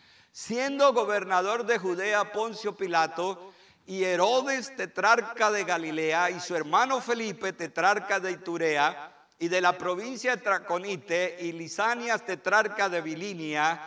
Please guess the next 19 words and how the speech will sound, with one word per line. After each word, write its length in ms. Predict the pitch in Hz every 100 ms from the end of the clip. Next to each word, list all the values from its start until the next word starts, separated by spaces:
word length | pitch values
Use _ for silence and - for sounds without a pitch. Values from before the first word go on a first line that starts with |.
| 165 - -
y 140 | 180
siendo 480 | - 254 285 285 262
sumos 380 | - 269 262 202
sacerdotes 920 | 208 180 185 180 240 226 240 220 240
Anás 560 | 170 165 190 185 170 180 -
y 140 | 175
Caifás, 640 | - 160 151 175 208 214 214 - - - -
vino 580 | 165 311 320 285 269
palabra 640 | 285 208 175 226 269 247 226
de 140 | 208
Dios 440 | 190 190 220 214 -
a 140 | 175 160
Juan, 560 | 170 185 190 185 190 -
hijo 360 | 233 - 214
de 100 | 196
Zacarías, 760 | 175 185 - 170 165 170 165 165 165 160 - _
en 180 | 147 147
el 160 | 147 139
desierto". 640 | 139 131 139 123 131 -